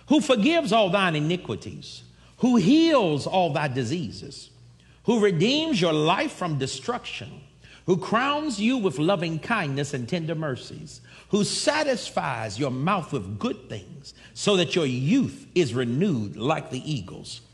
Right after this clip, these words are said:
Jesus not only gave us life, but the declaration that is part of our covenant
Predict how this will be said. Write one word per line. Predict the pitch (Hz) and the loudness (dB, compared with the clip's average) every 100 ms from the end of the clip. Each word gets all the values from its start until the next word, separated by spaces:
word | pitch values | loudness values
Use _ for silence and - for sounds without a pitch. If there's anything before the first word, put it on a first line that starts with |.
| - - - - 659 784 855 - - - | -20 -20 -20 -20 -20 -20 -20 -20 -20 -14
Jesus | 107 95 180 320 349 339 339 - | -8 0 4 4 4 2 -2 0
not | 202 220 | 0 2
only | 196 180 | 2 2
gave | 160 151 196 147 | 2 2 2 0
us | 139 | -2
life, | 139 156 208 139 - | 0 2 2 -2 -4
but | 160 - | -6 -4
the | |
declaration | 139 117 269 311 220 208 190 202 - 143 | -4 2 0 2 0 2 2 0 -2 0
that | 147 135 | 0 0
is | 127 | -4
part | - 233 247 180 | -4 -2 -2 -2
of | 160 | -2
our | 160 | -2
covenant | 143 - 202 113 95 | -4 -4 -4 -4 -10